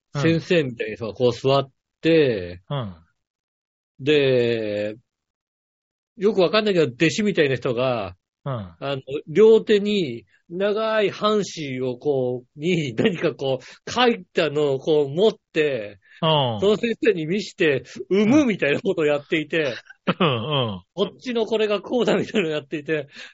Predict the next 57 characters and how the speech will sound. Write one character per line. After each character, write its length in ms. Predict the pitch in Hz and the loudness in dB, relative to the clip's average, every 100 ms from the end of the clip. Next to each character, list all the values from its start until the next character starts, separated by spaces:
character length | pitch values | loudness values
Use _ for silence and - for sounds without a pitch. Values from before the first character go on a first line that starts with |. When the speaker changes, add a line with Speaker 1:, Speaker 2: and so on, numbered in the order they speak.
| - | -8
Speaker 2:
う 40 | |
ん。 120 | 127 | -4
Speaker 1:
す 100 | 214 | 2
ご 180 | 233 427 | 6 8
い 120 | 440 | 6
先 220 | - 214 - | 8 6 8
生 180 | 247 | 6
な 100 | 196 | 6
ん 60 | 180 | 4
だ 120 | 151 | 4
ろ 100 | 135 | 2
う 20 | |
な、 140 | 139 170 | 2 0
き 120 | - | -4
っ 20 | |
と 140 | - 139 | -4 -2
な 120 | 147 | -2
っ 60 | 147 | -4
て 140 | 143 | -4
い 120 | 120 | -4
う 60 | 113 | -4
さ。 200 | - 104 | -8 -12
Speaker 2:
<laughs> 1300 | 104 - - - _ _ - - - - - - _ _ _ _ _ _ _ _ _ _ _ _ - - _ | -12 -20 -20 -20 _ _ -14 -12 -8 -6 -2 -4 _ _ _ _ _ _ _ _ _ _ _ _ -20 -20 _
あ 880 | 160 147 139 135 131 120 113 107 107 | 2 4 4 4 4 4 2 -2 -2
あ、 20 | |
ま 180 | 120 107 | -2 -4
あ 40 | |
そ 160 | - 131 | -4 -4
う 20 | |
だ 140 | 90 | -2
ね。 80 | 104 | 2
Speaker 1:
だ 60 | 285 | 4
っ 20 | |
て 100 | 214 | 2
さ、 260 | - 117 - _ _ | 2 -2 -2 _ _
Speaker 2:
き 120 | 180 | -6
っ 40 | 160 - | -6 0
と。 140 | 135 | 2
Speaker 1:
病 100 | 190 | 6
院 460 | 349 440 427 480 466 | 8 8 6 4 4
の 120 | 415 | 4
さ、 200 | 403 392 | 6 4
そ 300 | 349 - 285 | 4 2 6
う 40 | 381 | 8
い 80 | 370 | 8
う 60 | |
と 120 | 392 403 | 6 4
こ 100 | 381 | 6
ま 160 | 330 | 4
で 100 | 208 175 185 | 4 2 0
来 160 | - - | -6 4
て 160 | 294 | 4
さ、 400 | 180 170 143 117 - - | 6 2 0 -2 -8 -10
Speaker 2:
う 40 | 151 | -4
ん。 340 | 143 123 110 | -2 -4 0
Speaker 1:
そ 80 | |
の、 80 | 233 | 2